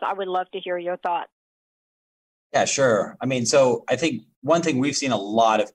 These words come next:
Speaker 2: folks do, or homeowners, is take advantage of the low interest rates on mortgages. And so, you know, with, with interest rates as low as they are, a lot of people are refinancing their mortgages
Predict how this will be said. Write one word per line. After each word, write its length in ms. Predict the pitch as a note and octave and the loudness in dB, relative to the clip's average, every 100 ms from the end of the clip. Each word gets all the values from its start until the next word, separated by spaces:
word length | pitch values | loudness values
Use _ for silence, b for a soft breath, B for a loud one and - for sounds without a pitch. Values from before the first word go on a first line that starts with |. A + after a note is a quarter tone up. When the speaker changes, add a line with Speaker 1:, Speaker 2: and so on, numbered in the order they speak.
| _ | _
Speaker 2:
folks 260 | - G2+ F2+ | 0 0 -2
do, 140 | A2+ | -4
or 120 | F#2+ F2+ | -2 0
homeowners, 680 | A#2+ A#2 G#2 F#2 E2+ E2+ - | 2 2 0 -2 -8 -10 -8
is 220 | G2+ F#2+ F#2 | -6 -6 -4
take 180 | B2+ | -6
advantage 460 | A2 F#2+ G#2 G2 F#2 | -6 -2 -2 -2 -8
of 100 | F#2+ | -10
the 120 | F#2+ | -8
low 400 | F#2 G2 F2+ E2+ - | 0 2 2 -4 -12
interest 360 | G2+ - - | -16 -14 -12
rates 200 | F2+ D#2+ | -12 -10
on 140 | F2 F2 | -10 -8
mortgages. 680 | F2+ F2 D#2+ - - - - B B B - | -8 -8 -10 -16 -14 -14 -14 B B B -10
And 120 | G2+ | -6
so, 560 | F2+ G#2+ G2+ F#2+ F#2 F2+ _ | 0 4 4 4 0 -6 _
you 140 | A2+ | -8
know, 180 | G2+ F2+ | -4 -2
with, 260 | F2+ F#2+ - - | -2 -4 -6 -10
with 160 | - G#2+ | -10 -6
interest 320 | B2 B2+ - | -6 -4 -2
rates 180 | A#2 - | -2 -4
as 140 | - | -4
low 120 | G#2+ | -4
as 100 | G2+ | -4
they 140 | - G2+ | -4 2
are, 280 | A#2+ A#2 A2 | 4 6 4
a 80 | |
lot 220 | G2+ G#2 G#2+ | 4 2 0
of 100 | - | -2
people 240 | A#2+ A2+ G2+ | -8 -4 -4
are 120 | F2+ | -4
refinancing 800 | G2+ A2 G2 G2+ G2+ G2 - G2+ F#2+ | -6 -6 -6 -8 -10 -10 -10 -12 -10
their 120 | F2+ | -10
mortgages 840 | G2 A#2 B2 A#2+ A#2 A2+ G#2+ G#2+ | -2 -2 0 -4 -2 -2 -2 -6